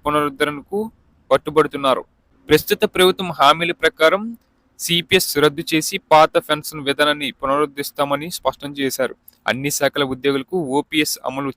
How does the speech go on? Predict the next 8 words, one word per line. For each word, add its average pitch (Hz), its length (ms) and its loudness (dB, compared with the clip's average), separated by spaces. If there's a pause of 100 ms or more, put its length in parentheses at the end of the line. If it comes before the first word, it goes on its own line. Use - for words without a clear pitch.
చేయడంపై 135 500 -2 (580)
సమగ్ర 160 600 2 (100)
ప్రణాళిక 147 500 0
రూపొందించనున్నట్లు 135 1080 -4
సమాచారం. 123 600 -4 (580)
పాత 135 260 6 (140)
పెన్షన్ 139 320 -6
విధానం 135 540 -2